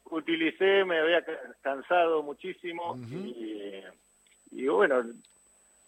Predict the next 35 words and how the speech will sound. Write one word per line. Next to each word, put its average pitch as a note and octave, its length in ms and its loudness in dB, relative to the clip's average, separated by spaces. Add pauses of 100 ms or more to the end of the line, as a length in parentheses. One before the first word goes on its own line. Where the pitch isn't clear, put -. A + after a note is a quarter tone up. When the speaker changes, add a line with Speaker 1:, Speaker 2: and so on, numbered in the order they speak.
(140)
Speaker 1:
me C#3+ 120 4
retiro F#3+ 400 2
y G#3 40 6
me F3 100 6
retiro D3 340 4
tranquilo. D3+ 480 2
Me B2 80 2
acuerdo D3 300 2
de D3 60 -4
Villa, C3+ 460 0
estaba C#3 360 -4
en B2+ 100 -18 (120)
Defensa - 340 -10
y C3 40 -16
Justicia, C3 680 -4 (240)
me A2+ 120 -6
querían B2+ 340 -2
llevar, C#3 380 0
me B2 100 -6
hablaban, C3+ 580 0 (580)
y G#2 460 -6
Defensa G#2+ 400 -6
y A#2+ 40 -6
Justicia, B2 420 -2 (360)
yo A#2 100 -10
soy C3+ 120 -4
de B2 60 0
Varela, B2+ 340 0
¿no? C3+ 260 -6
Speaker 2:
Claro. C3+ 460 2 (180)
Speaker 1:
Eh, G#2 520 0 (360)
es A2+ 120 -2
del A#2+ 200 0
barrio, D3 420 6
entonces B2+ 720 -6